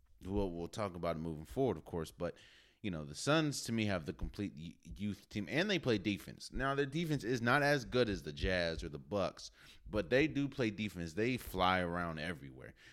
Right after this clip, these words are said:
Jay Crowder helps with that, so they could win because they're the most complete young team on, in the playoffs.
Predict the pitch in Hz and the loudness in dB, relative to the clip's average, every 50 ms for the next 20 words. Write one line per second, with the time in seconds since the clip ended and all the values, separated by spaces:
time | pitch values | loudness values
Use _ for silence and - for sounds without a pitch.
0 | - _ - - 107 107 101 - - - 107 104 104 104 101 101 95 92 104 104 | -20 _ -4 -2 0 0 -2 -2 -4 0 2 4 4 4 4 2 2 2 0 0
1 | 78 78 - 101 85 - 95 98 98 95 - - - - 95 90 92 90 - - | 0 -2 -6 -8 -4 0 2 2 2 2 0 -4 -4 -2 -2 0 0 -2 -4 -8
2 | - - - - - - - - _ _ _ _ - - _ _ _ _ _ - | -18 -20 -20 -20 -20 -20 -20 -20 _ _ _ _ -20 -20 _ _ _ _ _ -2
3 | 120 127 151 185 185 - 180 147 147 165 160 156 147 123 135 139 131 151 151 151 | 6 10 10 10 10 8 4 4 6 6 6 6 6 6 6 6 6 4 4 4
4 | 151 151 147 147 147 - - - 123 107 - 135 143 120 87 101 110 117 123 127 | 4 4 4 4 4 2 0 -4 -4 -2 0 2 0 2 2 0 2 2 2 2
5 | 123 117 113 - 139 139 135 123 113 101 104 - 78 98 104 104 101 92 80 57 | 0 -2 -2 -2 -2 -2 0 0 0 -2 -2 -2 -2 -2 -2 -2 -4 -4 -6 -10
6 | 50 - - - 104 110 107 98 - - 120 110 85 65 - - - - | -14 -14 -10 -6 -4 -4 -4 -4 -4 -2 -2 0 -2 -2 -6 -10 -14 -16